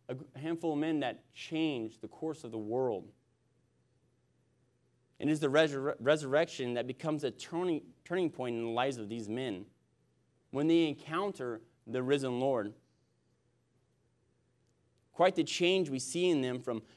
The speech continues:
self-centered, faith-lacking, foot-in-mouth inserting buffoons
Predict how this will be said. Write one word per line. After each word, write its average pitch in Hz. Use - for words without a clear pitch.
self-centered, 156
faith-lacking, 143
foot-in-mouth 151
inserting 120
buffoons 117